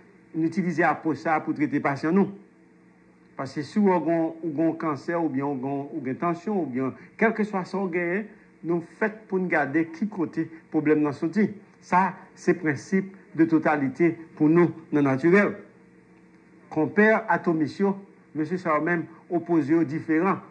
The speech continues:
Ou bien tension, bon, bon médicament, chaque semaine, vin bon côté, ou bien chaque deux semaines, na ouais, ça, médicament, y est. Tandis que nous-mêmes,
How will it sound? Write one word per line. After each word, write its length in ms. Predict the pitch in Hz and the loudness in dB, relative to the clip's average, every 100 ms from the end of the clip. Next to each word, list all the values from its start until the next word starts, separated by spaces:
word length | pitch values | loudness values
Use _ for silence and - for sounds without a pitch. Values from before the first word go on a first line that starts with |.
| - | -10
Ou 80 | 147 | -4
bien 160 | 147 165 | -2 -2
tension, 460 | 160 135 180 175 | -2 -4 -4 -4
bon, 180 | 147 160 | -2 -6
bon 220 | 156 156 | -2 -2
médicament, 640 | 151 135 131 147 135 160 156 - | -2 -4 -6 -4 -2 -2 -4 -12
chaque 280 | - 170 165 | -4 -2 -2
semaine, 420 | - 143 156 156 - - | -2 0 2 0 -4 -8
vin 140 | 135 180 | 0 0
bon 200 | 156 151 | 2 -2
côté, 280 | 143 139 165 | -4 -4 -4
ou 140 | 151 | -2
bien 160 | 139 135 | -4 -6
chaque 240 | 151 143 | -6 -2
deux 120 | 156 | -2
semaines, 500 | 160 135 127 160 156 - _ _ - | -2 -4 0 0 -2 -8 _ _ -8
na 160 | 147 | -4
ouais, 300 | 143 165 139 - _ | -2 -2 -4 -10 _
ça, 340 | - 170 160 - - | -2 -2 -2 -10 -4
médicament, 520 | 156 143 160 147 151 | -2 0 0 0 2
y 80 | 180 | 2
est. 140 | 165 - - _ _ _ _ _ - _ - | 2 -4 -20 _ _ _ _ _ -20 _ -2
Tandis 260 | 165 160 | -2 0
que 80 | - | -2
nous-mêmes, 440 | 165 160 180 170 | -2 0 0 -2